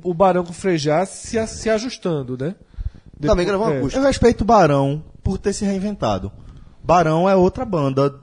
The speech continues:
Speaker 3: a partir de, de Frejá, né?
Speaker 1: É.
Speaker 2: Mas
Speaker 1: E a
Speaker 2: demorou pra engatar.
Speaker 1: Demorou, demorou.
Speaker 2: Demorou pra engatar.
Speaker 1: Tem boas músicas ali do início dos anos noventa, mas então a transição foi essa, assim. Lulu Santos tava numa baixa também.
Speaker 2: Aí fez o disco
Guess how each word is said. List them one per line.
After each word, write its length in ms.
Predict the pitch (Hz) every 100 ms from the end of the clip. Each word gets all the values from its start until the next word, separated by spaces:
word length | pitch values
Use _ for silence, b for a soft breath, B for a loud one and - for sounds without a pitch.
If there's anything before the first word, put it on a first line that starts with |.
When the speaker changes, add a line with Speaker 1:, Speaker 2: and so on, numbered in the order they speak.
| -
Speaker 3:
a 120 | 127
partir 360 | 139 139 - 123
de, 280 | 131 131 -
de 500 | 117 117 113 113 107
Frejá, 460 | 131 120 101 92
né? 80 | 123 139 117
Speaker 1:
É. 80 | -
Speaker 2:
Mas 120 | 190
Speaker 1:
E 20 |
a 40 |
Speaker 2:
demorou 380 | 233 247 160 123
pra 180 | 113 147
engatar. 280 | 147 143 -
Speaker 1:
Demorou, 360 | 180 208 160 170
demorou. 520 | 175 170 139 147 - _ _ -
Speaker 2:
Demorou 240 | 139 147
pra 100 | 175
engatar. 280 | 185 185 110
Speaker 1:
Tem 120 | 302
boas 240 | 254 311 277
músicas 360 | 226 233 196
ali 180 | 208 202
do 80 | 196
início 280 | 185 185 185
dos 100 | 156
anos 160 | 170 165
noventa, 500 | 160 131 139 135 147
mas 160 | 190
então 140 | 190 220
a 80 | 208
transição 480 | 196 247 233 - 220
foi 240 | - 202 147
essa, 160 | -
assim. 380 | 139 - 127 123 b b
Lulu 220 | 214 247
Santos 300 | 226 214 208 -
tava 220 | 185 196
numa 140 | 190
baixa 420 | 151 156 170 170
também. 320 | 165 151 131 143
Speaker 2:
Aí 120 | 160
fez 220 | 170 185
o 100 | 190
disco 340 | 160 143 151